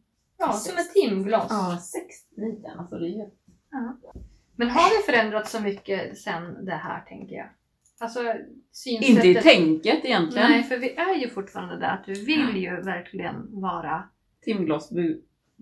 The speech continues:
Speaker 2: alltså, man vill ju vara det här
Speaker 1: Ja.
Speaker 2: timglasfiguren, den kurviga, eh, som verkligen
Speaker 1: Och är det fel att vilja vara så då?
Speaker 2: Nej, det är inte så sett.
Speaker 1: Nej, det tycker inte
Speaker 2: Men
Speaker 1: jag
Speaker 2: det är ju
Speaker 1: heller.
Speaker 2: inte fel att inte vilja vara det heller.
Speaker 1: Nej.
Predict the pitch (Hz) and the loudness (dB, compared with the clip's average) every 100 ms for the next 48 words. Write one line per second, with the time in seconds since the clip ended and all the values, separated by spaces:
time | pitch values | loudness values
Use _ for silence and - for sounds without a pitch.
0 | - 208 214 196 190 185 156 247 311 - | -10 -8 -2 0 2 2 0 -2 -2 0
1 | 190 160 170 - 240 226 208 151 151 - | 2 0 0 -2 2 4 2 0 -2 -2
2 | 165 - 156 160 190 156 156 - 156 - | -2 0 0 0 2 2 0 -2 -4 -6
3 | - - - _ _ - 170 - 165 156 | -12 -14 -16 _ _ -10 -10 -6 -4 -4
4 | 147 - - _ _ - - 226 220 220 | -8 -14 -16 _ _ -20 -2 2 4 2
5 | - 349 403 269 196 190 - - - - | 0 2 4 4 0 -4 -8 -8 -10 -10
6 | - - - _ _ _ _ 294 202 139 | -14 -16 -16 _ _ _ _ -2 0 0
7 | 147 202 - 466 - 190 196 220 440 - | 0 -2 -4 -8 -4 -4 -2 -4 0 -2
8 | - - - - 277 - _ _ _ - | -2 -8 -20 -8 -8 -8 _ _ _ -8
9 | 247 285 277 247 220 214 220 185 208 277 | -6 -6 -6 0 2 6 6 6 2 4
10 | 240 196 - 214 180 170 175 165 160 156 | 2 2 0 -2 0 2 4 4 2 0
11 | 175 185 277 - 220 202 - | 0 0 0 -2 -6 -6 -8